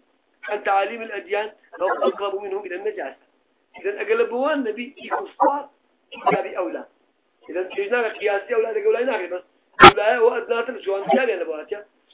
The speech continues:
أويان أعلى تر برسل لكفار كفارا لزم تلا. قلبوان دروز نبي لبو كفار قياس أولى. ثالثا، إذا احتاج المسلم إلى استعمال الآنية ولم يجد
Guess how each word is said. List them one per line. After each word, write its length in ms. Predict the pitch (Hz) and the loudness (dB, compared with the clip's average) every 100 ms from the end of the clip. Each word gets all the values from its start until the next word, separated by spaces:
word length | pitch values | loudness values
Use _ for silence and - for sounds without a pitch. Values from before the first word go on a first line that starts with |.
| _ - | _ 0
أويان 440 | 214 285 269 254 | 2 4 2 0
أعلى 360 | 202 196 202 190 | -4 0 0 0
تر 120 | 214 | -4
برسل 500 | 190 185 175 - 202 - _ - | -8 -10 -10 -8 -6 -8 _ -8
لكفار 440 | 180 180 - 156 | -6 -6 -4 -4
كفارا 340 | - 175 190 233 | -4 -6 -4 -4
لزم 280 | 214 202 226 | -4 -8 -10
تلا. 260 | - - - _ _ _ - | -10 -12 -16 _ _ _ -8
قلبوان 480 | 185 208 214 254 285 | -4 0 2 2 0
دروز 260 | 240 190 | -6 -8
نبي 240 | 202 254 320 - _ - | -6 -4 -6 -12 _ -8
لبو 440 | 190 208 208 - | -2 2 0 -2
كفار 440 | 180 - 233 226 - _ - | -2 10 10 10 -8 _ -4
قياس 260 | 156 180 214 - _ - | -2 0 -4 -6 _ -4
أولى. 440 | 214 185 160 147 143 _ _ _ _ _ _ _ _ - | -2 -2 -4 -10 -16 _ _ _ _ _ _ _ _ 8
ثالثا، 400 | 226 233 196 - | 8 8 -6 -8
إذا 140 | 214 208 | -4 -2
احتاج 400 | 196 - 277 240 | -2 0 0 0
المسلم 640 | 240 240 - 180 170 151 - _ _ _ - 202 | -2 -6 -12 -10 -10 -10 -14 _ _ _ -12 -4
إلى 200 | 208 - | -4 -2
استعمال 520 | 277 240 214 262 247 | 4 4 4 2 2
الآنية 640 | 220 196 185 165 180 208 _ _ _ _ - | -4 -4 -4 -4 -8 -10 _ _ _ _ 10
ولم 280 | 254 254 247 | 10 10 0
يجد 260 | 220 190 | -8 -12